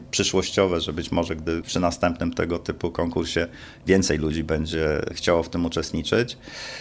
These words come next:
To też jest taki program, który wspiera lokalne społeczności. My jesteśmy zlokalizowani w dwóch miejscach, czyli pod Poznaniem i w Radomiu. I jako duże organizacje mamy wpływ na te lokalne społeczności, więc zdajemy sobie z tego oczywiście sprawę.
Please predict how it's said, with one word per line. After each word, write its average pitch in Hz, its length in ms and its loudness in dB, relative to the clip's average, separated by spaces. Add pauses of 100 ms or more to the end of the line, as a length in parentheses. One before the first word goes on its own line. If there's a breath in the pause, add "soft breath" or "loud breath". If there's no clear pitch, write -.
(200 loud breath)
To 127 100 6
też 127 200 6
jest - 280 2
taki 120 260 6
program, 120 420 6
który 113 240 4
wspiera 113 480 6
lokalne 107 480 6
społeczności. 92 760 0
My 78 120 0
jesteśmy 87 600 0
zlokalizowani 87 1300 0
w 82 120 -6
dwóch 87 560 -2
miejscach, 82 680 0
czyli 76 320 -2
pod 80 220 -4
Poznaniem 80 680 0
i 82 260 -2
w 82 100 -6
Radomiu. 80 640 -2 (540 loud breath)
I 87 140 0
jako 90 400 4 (160)
duże 95 240 4
organizacje 90 640 2
mamy 87 300 2
wpływ 92 460 -2
na 78 120 -2
te 78 280 2
lokalne 82 560 2
społeczności, 82 840 -2
więc 85 500 -4
zdajemy 85 300 0
sobie 85 220 -2
z 80 60 -8
tego 82 360 2
oczywiście 78 580 -4
sprawę. 80 600 0